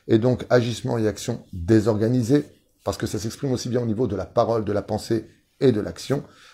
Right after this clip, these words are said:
Donc incapacité, incapacité de pouvoir travailler,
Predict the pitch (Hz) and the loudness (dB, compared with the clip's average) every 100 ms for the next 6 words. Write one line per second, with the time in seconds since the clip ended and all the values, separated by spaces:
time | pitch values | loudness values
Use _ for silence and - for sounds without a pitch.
0 | _ 113 139 - 156 147 120 107 113 101 | _ 0 0 0 -2 -2 -4 -4 -8 -12
1 | - - 139 - - 123 110 - - 139 | -14 -4 -2 -2 -2 -2 -2 -6 0 0
2 | - - _ - 127 123 120 - - 110 | 0 -10 _ -2 -2 0 -2 -2 -2 0
3 | 107 113 131 | 0 0 -2